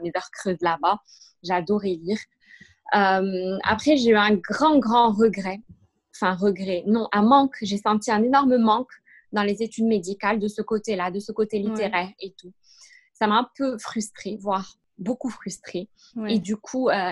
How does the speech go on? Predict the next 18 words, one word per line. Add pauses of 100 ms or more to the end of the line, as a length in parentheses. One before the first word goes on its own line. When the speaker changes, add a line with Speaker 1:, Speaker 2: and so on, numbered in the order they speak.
(100)
Speaker 1:
et
du
coup,
euh, (360)
bah,
récemment,
euh, (160)
bah,
j'ai
continué
de
lire,
bien
sûr,
pendant
mes
études
médicales,